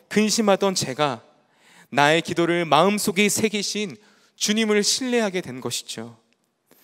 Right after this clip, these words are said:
그러자 제가 가지고 있던 근심은 주님은 평안으로 바꿔주셨고 회복시키실 주님을 기대하는 마음으로 바꿔주셨습니다.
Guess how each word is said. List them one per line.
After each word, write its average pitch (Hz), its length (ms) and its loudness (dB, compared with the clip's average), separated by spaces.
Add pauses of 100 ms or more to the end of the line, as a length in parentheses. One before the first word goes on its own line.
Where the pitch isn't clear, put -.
(260)
그러자 143 480 -2 (760)
제가 156 240 0
가지고 143 360 -6
있던 151 240 -6
근심은 160 640 -10 (460)
주님은 143 460 -8
평안으로 196 440 -4
바꿔주셨고 123 800 -14 (540)
회복시키실 196 840 -4
주님을 190 440 -4
기대하는 185 520 -2
마음으로 131 600 -4 (300)
바꿔주셨습니다. 117 1080 -8